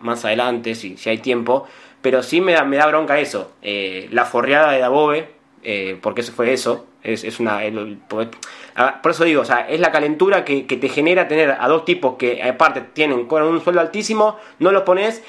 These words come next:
haces cinco cambios, los cinco cambios, eh, son todos defensores. Y le pusiste cinco minutos a Ángel Romero y Oscar pintado del banco. O sea, por eso, por ese lado viene la disconformidad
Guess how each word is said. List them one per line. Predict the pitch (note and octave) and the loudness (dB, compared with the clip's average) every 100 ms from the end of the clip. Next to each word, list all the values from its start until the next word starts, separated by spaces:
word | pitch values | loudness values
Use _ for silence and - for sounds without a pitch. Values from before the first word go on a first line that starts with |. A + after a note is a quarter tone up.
| - | -6
haces | - F#3 F3 | -4 -2 -2
cinco | - G#3+ G3 | -2 0 2
cambios, | G3+ G#3+ G#3 F#3+ | 2 2 2 0
los | D#3 D#3 | 0 0
cinco | F#3 F#3 F3+ | 0 0 2
cambios, | F#3 G3 G3+ G3+ - - - | 2 2 -2 -2 -8 -12 -2
eh, | C#3 B2+ A2+ A2+ | 0 0 -2 -2
son | D3 C#3+ | -2 2
todos | D#3+ | 2
defensores. | D3 C#3+ D#3 G#2 - _ _ _ _ - | 2 0 0 -2 -8 _ _ _ _ -6
Y | B2+ | 0
le | C3 | 0
pusiste | C#3+ D3 D3+ | 2 0 -2
cinco | - F3 E3 | 2 2 2
minutos | D#3 E3 | -2 0
a | D3 | 0
Ángel | D#3+ D#3+ | 0 2
Romero | D#3 D#3+ F#3 G3 G3+ - - | 2 4 4 2 0 -8 -8
y | C3 C#3+ | 2 2
Oscar | D3 D#3+ D#3 - - - | 4 4 2 -2 -16 -4
pintado | C3 C3 C#3 C3+ | -2 2 4 4
del | C3 | 4
banco. | B2+ A2+ | 2 0
O | G#2+ | -2
sea, | B2 A#2 | -2 0
por | C#3+ E3+ | 2 2
eso, | F#3+ C#3 A#2+ | 2 0 -2
por | C3+ | 0
ese | D#3 D#3+ | 0 2
lado | D#3+ C#3 | 4 4
viene | C3+ | 2
la | C3 | 0
disconformidad | B2+ C#3 C#3 D#3 E3+ G3+ B3 | 0 0 0 2 4 2 0